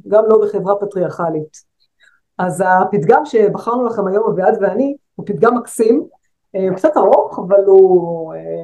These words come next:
מבטא בדיוק את מה שאמרנו היום, והפתגם אומר כך, "חליה בלקלב תג'רח, ולא תטלע ברא ותפדח." כלומר, מילולית, תשאיר את זה בלב, שזה יפצע,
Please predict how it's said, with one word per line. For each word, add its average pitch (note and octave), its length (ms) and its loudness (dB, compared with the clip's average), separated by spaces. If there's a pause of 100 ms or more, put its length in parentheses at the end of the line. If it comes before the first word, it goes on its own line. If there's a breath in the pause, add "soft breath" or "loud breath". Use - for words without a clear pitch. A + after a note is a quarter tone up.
(340)
מבטא F#3+ 400 -2
בדיוק A3 340 -2
את - 60 -2
מה A#3 100 -2
שאמרנו F#3+ 500 0
היום, F#3 240 0 (500)
והפתגם G3+ 380 2
אומר C#4 200 0 (120)
כך, B3 200 -14 (800 soft breath)
"חליה B3 580 4
בלקלב G#3 460 4 (140)
תג'רח, B3 600 -2 (520)
ולא G#3+ 320 4
תטלע C4 340 0 (180)
ברא C4+ 360 0
ותפדח." A#3 580 -8 (720)
כלומר, A3+ 480 2
מילולית, C4 480 0 (120)
תשאיר C#4+ 460 -4
את A#3+ 100 -4
זה G3+ 100 0
בלב, G#3 420 4 (240)
שזה G#3 280 0
יפצע, G#3 380 2